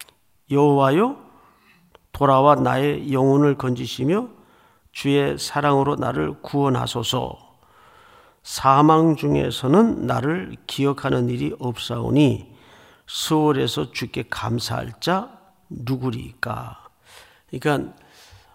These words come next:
어, 이 시인은 지금 자기 어떤 육체적인 상태이든 또는 그것이 정신적인 충격이든 그것이 영혼의 떨림이든, 어, 문제는,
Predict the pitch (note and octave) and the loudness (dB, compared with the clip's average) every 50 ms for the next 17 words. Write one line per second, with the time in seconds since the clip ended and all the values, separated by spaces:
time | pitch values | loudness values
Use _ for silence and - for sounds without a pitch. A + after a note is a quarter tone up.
0 | _ _ _ - C3 C3+ C3 B2+ B2+ B2 A#2+ B2 A#2+ - D4 F#3 E3 D3+ - - | _ _ _ -12 -10 -8 -8 -8 -8 -10 -10 -12 -14 -14 -10 -8 -6 -4 -4 -4
1 | - - G3+ G3+ G3 F#3+ F3+ G3 G3 F#3 E3 E3+ F3 F3 E3 - - - B2 A#2+ | -4 -4 -4 -2 -2 -2 0 0 -2 -2 -2 -4 -4 -4 -4 -6 -8 -6 -8 -6
2 | C#3 D3 D3 D3+ D3+ D3+ D3+ D3 D3 C#3+ C3+ C#3 B2+ - - C3+ - _ - C#3+ | -4 -4 -4 -2 -4 -4 -4 -4 -4 -6 -6 -8 -10 -10 -10 -12 -10 _ -8 -6
3 | C#3 C3 - - C3 C3+ C#3+ - - - D#3+ C#3+ C#3+ B2+ C#3 C#3 C3+ - - - | -6 -6 -8 -8 -8 -10 -6 -4 -2 -4 -2 -4 -4 -6 -6 -6 -6 -6 -8 -8
4 | B2+ - - C3 B2+ A#2+ A#2+ A2+ - D#3 D3+ C3+ B2 A#2 G#2 G2+ A2+ - - _ | -10 -8 -6 -6 -6 -6 -8 -2 2 2 2 2 0 -2 -6 -12 -14 -18 -20 _
5 | _ _ _ _ _ _ _ _ _ _ _ _ - B2+ B2 C3 B2+ A#2 - - | _ _ _ _ _ _ _ _ _ _ _ _ -10 -8 -8 -6 -8 -8 -10 -10
6 | - B2 A2+ - B2+ - - - B2+ C3+ C#3 - - C#3+ C3+ C#3 - - A#2+ B2 | -10 -10 -8 -8 -10 -8 -6 -4 -2 -2 -2 -2 -2 -4 -4 -4 -6 -6 -6 -6
7 | B2+ A#2 - - - F#3 E3+ D3 C#3+ B2 A#2+ - A#2+ A#2+ - C#3+ C#3 B2 A#2 A2 | -8 -6 -6 -8 -4 -4 -4 -4 -4 -6 -6 -8 -12 -2 0 2 2 2 0 -4
8 | - - B2 - _ _ _ - _ _ _ _ _ _ _ _ _ _ - C3+ | -8 -12 -14 -16 _ _ _ -20 _ _ _ _ _ _ _ _ _ _ -10 -10
9 | C3+ A#2+ - C3 B2+ A#2+ A#2 B2+ C3 C3 B2+ C3 C3+ C3 B2+ - - _ _ - | -8 -8 -8 -8 -8 -4 -4 -2 -2 0 -2 -2 -2 -4 -6 -8 -14 _ _ -2
10 | A3 A#3+ A3 G3+ F#3 F3+ D#3+ C3+ A#2+ A2+ - D#3 F3 F#3+ G#3 G#3 G3 - - _ | -2 -2 -2 -2 -2 0 0 0 -2 -2 -2 -2 -2 -2 -4 -8 -10 -16 -20 _
11 | _ _ _ _ _ _ - - - - - - C#3 B2 B2 C3+ C3+ C#3 C#3 G3 | _ _ _ _ _ _ -14 -14 -12 -12 -12 -12 -12 -10 -6 -4 -2 0 0 0
12 | F#3 C3+ A#2 D3 G#3 C4+ - | 0 2 0 -2 -4 -6 -10